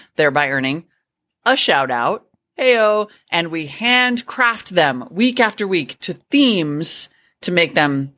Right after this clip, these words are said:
extra super special and say thank you. This week's theme is based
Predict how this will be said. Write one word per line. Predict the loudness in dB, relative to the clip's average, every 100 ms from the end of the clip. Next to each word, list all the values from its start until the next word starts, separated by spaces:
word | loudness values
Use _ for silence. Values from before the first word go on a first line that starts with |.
| -8
extra | -8 -6 -4
super | -4 -4 -4
special | -4 -4 -4 -6
and | -4
say | -6
thank | -4 -6 -6
you. |
This | -2 -2 0
week's | -2 -2
theme | -2 0 -4 -10 -16 -10 -2
is | 0
based | 2 0 -2 -8